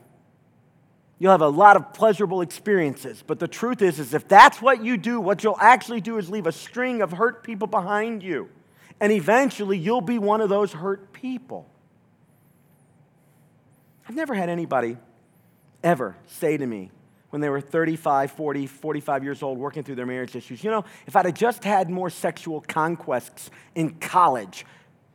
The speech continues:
I bet we wouldn't be having this problem now." I've never had anybody say that to me. In fact, just the opposite. "I wonder what's on her mind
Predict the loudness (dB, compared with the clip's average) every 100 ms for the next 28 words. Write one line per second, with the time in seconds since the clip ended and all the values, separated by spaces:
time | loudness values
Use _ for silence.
0 | -6 -4 0 0 0 -4 -4 -6 -4 -4
1 | -4 -8 -8 -6 -6 -6 -6 -4 -4 -4
2 | -6 -8 -10 -16 -20 -20 -20 _ _ _
3 | _ _ _ _ _ _ _ _ _ _
4 | _ -6 -6 -4 -2 -2 0 0 0 -2
5 | -8 -12 -18 _ _ _ _ _ _ _
6 | _ _ _ _ _ _ _ _ -4 2
7 | 4 4 0 0 0 0 2 4 4 0
8 | -4